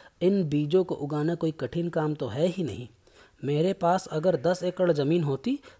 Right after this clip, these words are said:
तो मैं खुद यह फसल पैदा करता।" अमीर आदमी ने कहा,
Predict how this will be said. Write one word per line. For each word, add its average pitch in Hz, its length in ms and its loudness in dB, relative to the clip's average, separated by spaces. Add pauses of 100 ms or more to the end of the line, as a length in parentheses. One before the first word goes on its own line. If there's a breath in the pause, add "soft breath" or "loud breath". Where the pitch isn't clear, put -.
तो 208 80 4
मैं 208 140 4
खुद 233 340 -2
यह 226 120 6
फसल 165 320 2
पैदा 110 280 0
करता।" - 380 -12 (1500 soft breath)
अमीर 147 400 4
आदमी 131 320 2
ने 139 120 4
कहा, 131 360 0